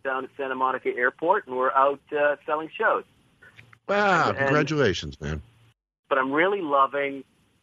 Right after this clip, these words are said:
Speaker 1: just playing it, playing executive, having another little place to incubate projects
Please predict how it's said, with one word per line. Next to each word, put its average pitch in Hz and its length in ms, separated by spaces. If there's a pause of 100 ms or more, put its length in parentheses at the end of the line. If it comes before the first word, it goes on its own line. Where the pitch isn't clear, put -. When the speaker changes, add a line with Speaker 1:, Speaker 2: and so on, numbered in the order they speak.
(200)
Speaker 1:
just 185 260
playing 180 400
it, 165 100 (360)
playing 175 460
executive, 139 600 (220)
having 147 360
another 143 440
little 139 260
place 139 440 (260)
to 135 440 (720)
incubate 156 520
projects 139 540